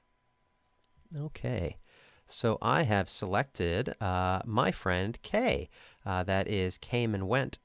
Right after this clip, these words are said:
at snouts dot online.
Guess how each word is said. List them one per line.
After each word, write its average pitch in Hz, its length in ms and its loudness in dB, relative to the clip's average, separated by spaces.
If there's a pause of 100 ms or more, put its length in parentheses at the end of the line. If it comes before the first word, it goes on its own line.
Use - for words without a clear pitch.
at 92 280 0 (220)
snouts - 500 -4
dot 87 320 -2 (100)
online. 90 800 -2